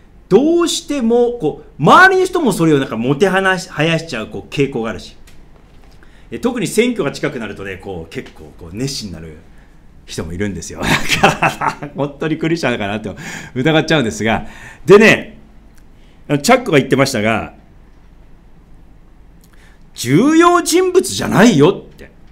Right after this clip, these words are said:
神の前では全ての人が等しく重要なんですよって。うん。こう言ってました。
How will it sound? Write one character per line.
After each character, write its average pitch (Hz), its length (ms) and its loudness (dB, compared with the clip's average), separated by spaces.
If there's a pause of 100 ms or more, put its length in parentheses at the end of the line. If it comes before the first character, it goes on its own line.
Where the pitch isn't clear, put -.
(680)
神 381 400 0
の 269 120 2
前 143 240 2
で 107 80 -4
は 113 380 2 (160)
全 370 460 2
て 320 120 0
の 175 80 0
人 147 160 -2
が 123 120 0
等 - 240 -4
し - 120 -12
く 135 400 0 (200)
重 165 260 6
要 320 180 6
な 320 140 2
ん 320 60 -2
で - 80 0
す - 140 -6
よ 127 80 0
っ - 20 -8
て。 127 60 -14 (1080)
う 87 40 -18
ん。 - 20 -16
こ 80 60 -18 (1300)
う - 20 -12
言 90 60 -12
っ - 20 -20
て - 80 -20
ま - 80 -20
し - 80 -20
た。 - 80 -20